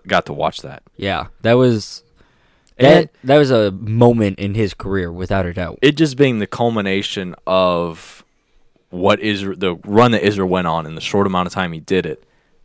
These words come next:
Speaker 1: What was his fifth U F C fight or something like that? He became the
Speaker 2: Yeah,
Speaker 1: champion.
Speaker 2: something like that.
Speaker 1: It's crazy.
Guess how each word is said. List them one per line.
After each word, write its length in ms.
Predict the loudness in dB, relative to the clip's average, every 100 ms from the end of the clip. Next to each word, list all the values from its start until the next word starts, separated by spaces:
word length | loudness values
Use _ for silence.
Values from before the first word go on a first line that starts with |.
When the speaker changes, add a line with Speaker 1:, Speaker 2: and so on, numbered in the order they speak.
| _
Speaker 1:
What 120 | 0
was 180 | 0 -2
his 100 | -12
fifth 420 | -20 -2 -2 0
U 160 | 4 4
F 100 | 4
C 120 | -2
fight 260 | 2 4 4
or 60 |
something 260 | 0 -4 -4
like 180 | -2 0
that? 120 | 2
He 80 | 2
became 220 | 0 -2
the 80 | 0
Speaker 2:
Yeah, 80 |
Speaker 1:
champion. 140 | 0 0 0
Speaker 2:
something 180 | -4 -4
like 200 | -6 -6
that. 240 | -8 -8
Speaker 1:
It's 180 | _ -6
crazy. 520 | 2 4 4 -2 -16